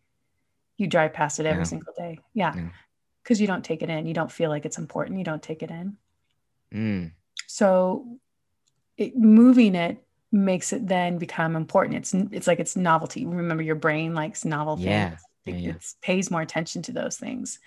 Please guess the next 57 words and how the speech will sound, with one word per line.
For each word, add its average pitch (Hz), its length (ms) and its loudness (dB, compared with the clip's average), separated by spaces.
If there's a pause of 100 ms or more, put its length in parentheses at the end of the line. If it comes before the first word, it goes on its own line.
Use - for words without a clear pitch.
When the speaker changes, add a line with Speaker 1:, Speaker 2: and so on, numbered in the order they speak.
(520)
Speaker 1:
So - 260 2
when 170 140 0
you 170 100 0
move 190 400 6
it 170 140 0
to - 140 -4
a 180 40 2
new 165 240 -2
location 160 840 -2
or 185 600 4 (220)
rewrite 165 480 2
it 180 140 -2
in 180 100 -4
some 165 300 2
way, 156 360 -2
or, 151 380 0
you 180 120 -6
know, 151 120 -2
rewrite 151 380 -2
it 151 180 -2
in 165 80 -4
your 156 140 -4
left 151 260 -6
hand, 151 340 -6
or 147 180 -4
if - 140 -16
you're 151 100 -4
right-handed, 151 500 -6
or 151 100 -4
in 151 80 -4
your 156 80 -8
right 156 160 -8
hand 165 180 -10
if 156 120 -12
you're 165 100 -8
left-handed, 165 480 -10 (580)
and 196 160 0
put 196 140 0
it 170 100 -6
somewhere 170 380 -4
else. 165 300 -6
Maybe 170 140 -2
it's 165 100 -8
on 170 100 -2
a 165 40 -4
blue 175 260 -6
Post-it - 340 -6
note. - 240 -10
So - 120 2
it 185 60 0
becomes 180 320 -2
fresh - 320 -2
and 165 120 -4
new 160 180 -4
again 156 260 -4
for - 140 -12
you. - 180 -6